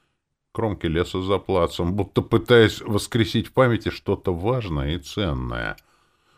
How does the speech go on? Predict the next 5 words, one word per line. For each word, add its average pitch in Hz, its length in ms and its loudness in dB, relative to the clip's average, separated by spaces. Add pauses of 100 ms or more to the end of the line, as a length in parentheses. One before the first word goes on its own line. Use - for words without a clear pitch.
но 156 160 6
постоянно 151 800 6
от 147 120 0
неё 110 300 4
ускользающее. 71 1000 0